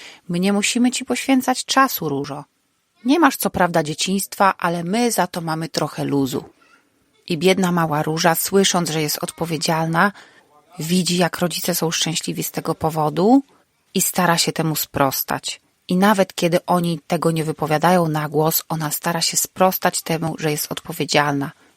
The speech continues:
Mówi sobie sama, że „muszę być odpowiedzialna. Jeśli nie będę odpowiedzialna, to wszystkich zawiodę”. Biedna mała Róża słyszy również, że jest bardzo mądra i inteligentna.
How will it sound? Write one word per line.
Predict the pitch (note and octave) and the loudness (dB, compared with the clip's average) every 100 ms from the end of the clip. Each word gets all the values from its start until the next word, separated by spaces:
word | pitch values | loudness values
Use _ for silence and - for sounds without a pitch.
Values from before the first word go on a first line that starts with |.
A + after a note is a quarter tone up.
| _ - | _ -4
Mówi | F3 G3 G#3+ F#3+ | 2 4 4 0
sobie | - F3+ E3 E3+ | 0 -2 0 -2
sama, | - F3 D#3 C#3+ - _ D#3 | 0 0 0 -4 -6 _ -4
że | E3 | 0
„muszę | F3 F#3 - F#3+ | 2 2 0 -4
być | D#3+ - | -6 -8
odpowiedzialna. | - - E3+ F3 D#3+ F#3 F3 C#3+ C#3+ - _ _ | -8 -8 -4 -4 2 4 4 0 -6 -12 _ _
Jeśli | D3 D#3+ - E3+ | -8 -6 -4 -4
nie | D#3+ | -2
będę | E3 D3+ - | -2 -2 -4
odpowiedzialna, | - - D#3+ C#3+ E3 G3+ D#3 D#3 E3+ _ _ _ | -8 -10 -8 -2 2 2 0 -4 -10 _ _ _
to | C#3+ | -10
wszystkich | - - - - C#3+ | -6 -4 -4 -6 -4
zawiodę”. | D3+ C#3+ D3 D3+ C#3+ C#3+ _ _ _ _ _ _ _ | -4 0 0 0 -4 -10 _ _ _ _ _ _ _
Biedna | E3 F3 F3 E3+ | 2 4 4 4
mała | E3 E3 | 6 6
Róża | E3 D#3+ D#3 D3+ - - | 4 2 0 -2 -4 -14
słyszy | - - D#3+ D#3+ | -10 -4 -2 -2
również, | D#3 E3 D#3 C#3+ | -4 -4 -4 -4
że | D3 | -4
jest | D3 - - _ _ - | -6 -8 -18 _ _ -2
bardzo | F3 E3+ D#3+ - | 0 0 -2 -4
mądra | E3 E3 D#3+ D3 D#3 - | 0 0 0 0 -2 -4
i | E3 - | -10 -6
inteligentna. | E3 - D3+ D3+ F#3+ A3+ F3 C#3+ C#3+ | -8 -6 -6 2 4 4 2 -4 -6